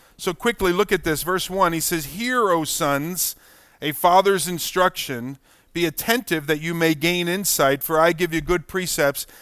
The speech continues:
He says to him, "Do not forsake my teaching." Look down to verse ten. He says, "Hear, my son, and accept my words." Verse thirteen, he says, "Keep hold of instruction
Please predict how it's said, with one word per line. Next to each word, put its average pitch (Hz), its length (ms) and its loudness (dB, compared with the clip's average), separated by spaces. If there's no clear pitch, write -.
He 160 80 -8
says 165 300 2
to 170 100 -4
him, 151 120 -4
"Do 180 180 -6
not 185 200 4
forsake 170 520 -2
my 151 120 -2
teaching." 131 540 -8
Look 175 140 -8
down 185 180 2
to 156 80 -2
verse 156 240 -2
ten. 131 320 -2
He 160 120 -6
says, 156 300 0
"Hear, 226 300 -4
my 180 260 0
son, 156 540 0
and 147 140 -2
accept 190 560 0
my 165 220 0
words." 151 500 0
Verse 165 260 -2
thirteen, 170 720 -2
he 135 140 -8
says, 143 240 -4
"Keep 214 260 -6
hold 208 320 2
of 180 100 -6
instruction 170 760 -2